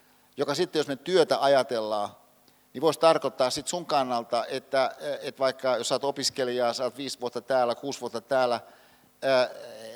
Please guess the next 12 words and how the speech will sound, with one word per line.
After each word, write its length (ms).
niin, 320
niin, 220
äh, 240
et, 220
et 120
sä 80
sen 200
kuluessa 580
kehität 600
myöskin 340
sun 180
kykyä, 560